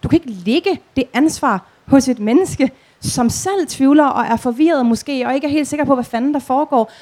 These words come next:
Og det er jo der, hvor jeg så mener, at man har et ansvar, når du står i en autoritetsposition.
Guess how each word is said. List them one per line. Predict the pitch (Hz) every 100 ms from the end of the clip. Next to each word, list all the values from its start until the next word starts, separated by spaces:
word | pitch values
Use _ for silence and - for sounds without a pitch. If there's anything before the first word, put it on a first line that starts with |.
| -
Og | 233
det | 233
er |
jo | 214 330
der, | 320
hvor | 240
jeg | 233
så | 294
mener, | 285 262
at | 226
man | 202
har | 220 233
et | 208 -
ansvar, | 254 359 - 254 202
når | 202
du | 196
står | - 330 415
i | 247
en |
autoritetsposition. | 214 202 202 - 208 - 180 175 202